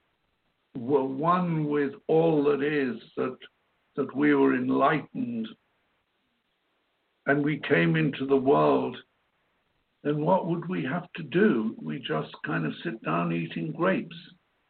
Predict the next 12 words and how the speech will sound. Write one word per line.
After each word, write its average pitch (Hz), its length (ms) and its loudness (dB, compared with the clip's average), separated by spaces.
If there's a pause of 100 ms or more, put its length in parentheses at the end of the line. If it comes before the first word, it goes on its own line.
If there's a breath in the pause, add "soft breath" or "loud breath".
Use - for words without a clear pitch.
(720)
So 151 120 4
maybe 170 720 2 (1120)
in 160 300 -8 (260)
my 156 200 -4 (120)
chapter, 151 460 -6
I 151 120 -4 (100)
suggest 147 520 -4
that 147 140 -2
all 156 240 0
the 147 140 -4 (160)
challenges 160 800 2
we 131 160 -4